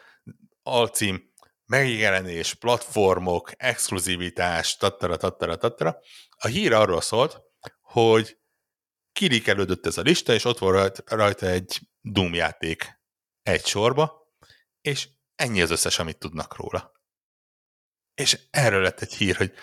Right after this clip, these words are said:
igazából nem tudjuk, hogy jön-e PlayStation-re, vagy Xbox-ra, vagy P C-re, mert az nem jött ki. Igazából nem tudjuk, hogy mikor jelenik meg, de az előző az ekkor jelent meg. Igazából nem tudjuk, hogy mi lesz.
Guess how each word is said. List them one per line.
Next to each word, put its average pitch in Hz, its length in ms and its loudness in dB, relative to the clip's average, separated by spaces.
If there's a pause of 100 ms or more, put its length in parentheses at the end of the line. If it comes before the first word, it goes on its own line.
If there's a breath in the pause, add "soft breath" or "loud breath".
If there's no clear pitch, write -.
(260 loud breath)
igazából 170 320 0
nem 220 200 2
tudjuk, 113 380 2
hogy 110 220 2
jön-e 110 220 4
PlayStation-re, 104 920 -2
vagy 98 320 -2
Xbox-ra, - 500 -4
vagy 92 180 -2
P - 160 -14
C-re, 98 400 -4
mert 98 180 2
az 101 120 2
nem 127 240 2
jött 85 160 -6
ki. 104 180 -6
Igazából 117 320 2
nem 151 100 2
tudjuk, 110 260 4
hogy 95 120 -2
mikor 104 380 4
jelenik 87 440 0
meg, 98 280 0
de 92 140 4
az 92 140 2
előző 90 420 0
az 90 220 0 (380 loud breath)
ekkor - 440 -2
jelent 104 340 2
meg. 120 240 0 (240 loud breath)
Igazából 123 380 -2
nem 156 140 4
tudjuk, 110 320 -2
hogy 101 160 -2
mi 107 100 -4
lesz. 113 260 0